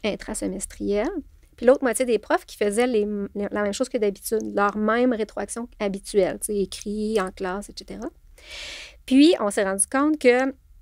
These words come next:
euh, les étudiants qui recevaient une vidéo de leur prof en train de leur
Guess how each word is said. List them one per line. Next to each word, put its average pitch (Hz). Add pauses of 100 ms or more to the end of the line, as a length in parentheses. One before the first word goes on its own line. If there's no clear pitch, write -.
(760)
euh, 208 (120)
les 208
étudiants 226
qui 247
recevaient 214
une 226
vidéo 247 (380)
de 202
leur 220
prof -
en 185
train -
de 247
leur 202